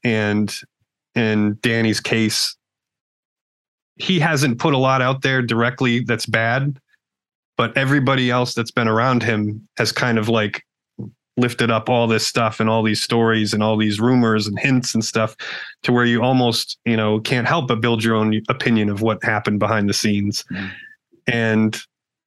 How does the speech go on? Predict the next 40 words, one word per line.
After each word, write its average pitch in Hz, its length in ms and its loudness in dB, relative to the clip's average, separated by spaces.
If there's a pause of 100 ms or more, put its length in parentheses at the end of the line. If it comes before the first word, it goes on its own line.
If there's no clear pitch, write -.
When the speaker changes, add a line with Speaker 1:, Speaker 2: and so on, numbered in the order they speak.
(340)
Speaker 1:
it's 131 140 0
frustrating 123 640 0
because 120 260 0
when 127 120 2
I 131 60 2
listened 135 360 0
to, 139 80 0
like, 120 300 0
your 120 120 2
interview 123 520 0
with 110 100 2
Lindsay, 117 400 0 (760)
um, 107 540 0 (840)
I 117 60 0
think 120 280 0
you 117 60 2
did 117 180 0
that 113 160 2
while 117 180 2
she 117 140 -2
was 107 120 2
still 127 240 0
in 113 80 4
the 110 60 2
band 104 540 -2 (280)
and 107 120 2
now 107 140 4
Speaker 2:
Yes. 101 80 -2
Speaker 1:
she's 110 260 0
out. 101 280 -4 (480)
Speaker 2:
Mm-hmm. 95 260 -4 (180)
Speaker 1:
And 107 500 0 (240)
she 135 300 -2
had 123 180 2
made 120 160 2
a 113 60 0
comment 120 500 0
where 110 140 0
she 113 200 -2
said, 107 580 0